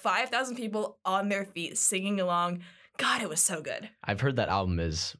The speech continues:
Speaker 2: really amazing.
Speaker 1: It's
Speaker 2: I
Speaker 1: so
Speaker 2: need to
Speaker 1: good.
Speaker 2: listen to it.
Speaker 1: You absolutely should.
Speaker 2: All right. I think this is, like, maybe one of the first and only times Joy and I's music tastes are gonna match, guys. So put this
Speaker 1: Yeah.
Speaker 2: in the history books.
Speaker 1: Yeah, you,
Speaker 2: Um,
Speaker 1: you really got it.
Speaker 2: <laughs> my song is a classic. I just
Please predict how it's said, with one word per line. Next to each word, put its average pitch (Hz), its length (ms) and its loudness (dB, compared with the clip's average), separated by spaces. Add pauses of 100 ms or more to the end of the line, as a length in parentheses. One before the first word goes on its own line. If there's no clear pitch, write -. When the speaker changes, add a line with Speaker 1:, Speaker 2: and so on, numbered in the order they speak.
(100)
Speaker 2:
really 82 380 0
amazing. 73 380 -2
Speaker 1:
It's - 280 4
Speaker 2:
I 95 60 0
Speaker 1:
so 101 40 2
Speaker 2:
need 101 180 0
to 90 40 -2
Speaker 1:
good. 85 60 0
Speaker 2:
listen 78 240 -4
to - 160 -4
it. - 60 -4
Speaker 1:
You - 80 -6
absolutely 143 360 -6
should. - 160 -10
Speaker 2:
All 208 80 -2
right. 131 180 2
I 95 120 -2
think 127 160 0
this 127 120 2
is, 117 140 2
like, 101 180 0
maybe 107 440 2
one 110 100 2
of 107 80 2
the 104 80 2
first 117 400 0
and 110 160 0
only 117 240 2
times 104 580 0 (380)
Joy 104 200 2
and 95 80 2
I's 98 200 0
music 92 320 0
tastes 95 220 0
are 95 40 0
gonna 90 160 4
match, 95 320 2
guys. - 440 -4
So 87 340 -2 (340)
put 135 120 0
this 151 140 0
Speaker 1:
Yeah. - 20 0
Speaker 2:
in 156 60 4
the 135 60 4
history 123 260 2
books. - 360 -4 (180)
Speaker 1:
Yeah, 143 280 -4
you, 180 140 -6 (100)
Speaker 2:
Um, 107 320 0
Speaker 1:
you 98 60 0
really 185 120 -2
got 185 160 0
it. 151 640 0 (200)
Speaker 2:
<laughs> - 200 -12
my 127 320 2
song 110 580 2
is 92 480 2
a - 80 0
classic. 92 640 0
I 107 100 2
just 113 320 -2